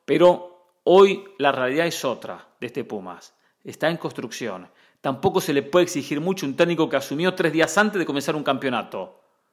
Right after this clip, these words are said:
por el mamarracho que hizo Michel de irse y abandonar el barco cuando estaba ya por, por, por iniciar, eh, eh, su recorrido. Estaba por zarpar el barco y el comandante dijo: "Me voy.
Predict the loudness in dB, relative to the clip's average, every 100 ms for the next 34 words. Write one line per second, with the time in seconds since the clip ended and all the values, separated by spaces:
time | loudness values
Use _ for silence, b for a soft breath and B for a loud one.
0 | _ _ -6 -2 2 4 4 6 4 2
1 | -6 -4 -4 -4 -4 -4 -4 -6 -8 -10
2 | b b -8 -2 -2 -2 -2 -2 0 -2
3 | -2 2 4 2 0 -2 -4 0 -2 0
4 | -2 -2 -4 B B B -8 -6 -8 -10
5 | -6 -4 -6 -4 0 0 0 2 4 4
6 | -2 -20 _ -8 -4 -4 -2 -4 -4 -6
7 | -6 -4 -4 -4 -4 -4 -8 -10 -14 _
8 | _ _ _ -12 -12 2 4 4 0 2
9 | 2 4 4 4 4 -6 -20 _ -8 0
10 | 0 0 0 -4 -4 -20 _ _ _ _
11 | -4 -4 -2 -2 0 0 0 -2 -2 -4
12 | 0 2 2 0